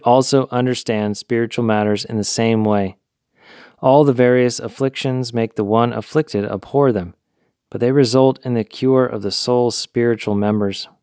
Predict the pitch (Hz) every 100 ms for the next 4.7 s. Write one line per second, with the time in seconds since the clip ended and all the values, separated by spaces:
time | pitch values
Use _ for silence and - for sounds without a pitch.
0 | _ _ _ _ _ _ _ _ 110 104
1 | 131 160 147 - 131 - 104 95 101 95
2 | 98 117 - 117 107 120 113 - 101 95
3 | 101 113 135 135 _ _ _ - - 113
4 | 113 - 104 117 123 98